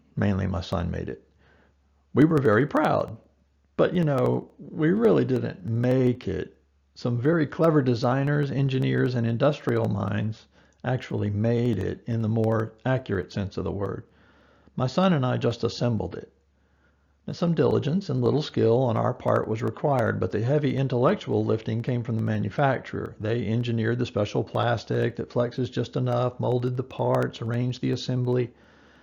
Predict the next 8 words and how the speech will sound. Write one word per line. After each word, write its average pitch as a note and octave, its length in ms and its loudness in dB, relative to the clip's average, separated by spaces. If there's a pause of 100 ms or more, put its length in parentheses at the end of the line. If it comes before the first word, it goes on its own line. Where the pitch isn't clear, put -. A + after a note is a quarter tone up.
(360)
made C#3 220 2
the C#3 120 2
instruction C3 540 -2
manual, B2 460 0
packaged C3 560 -2
and A2+ 160 -2
shipped - 320 -2
it. - 180 -4